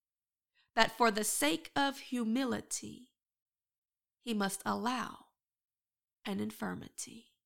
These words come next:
Moses might have been thought a god if it had not been for the frailty of a speech impediment.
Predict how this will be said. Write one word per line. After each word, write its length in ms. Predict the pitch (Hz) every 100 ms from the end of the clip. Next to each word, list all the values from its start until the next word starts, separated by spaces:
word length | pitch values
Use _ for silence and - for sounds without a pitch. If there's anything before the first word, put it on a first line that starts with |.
| _ _ _ _ _ _ _ _ _ _ _ _ _ _ _ _ _ _ _
Moses 340 | 226 277 269 233
might 200 | 226 233
have 160 | 220
been 160 | 208 208
thought 220 | 214 214
a 80 | 208
god 600 | 190 233 247 220 214 - - _ _
if 120 | 233
it 100 | 240
had 140 | 226 220
not 260 | 226 214
been 180 | 233 247
for 160 | - 220
the 120 | 202
frailty 840 | - 233 262 240 220 - 202 208 _ _ _ _ _ _
of 100 | 214
a 60 | 202
speech 400 | - 294 285 -
impediment. 560 | 202 185 208 - -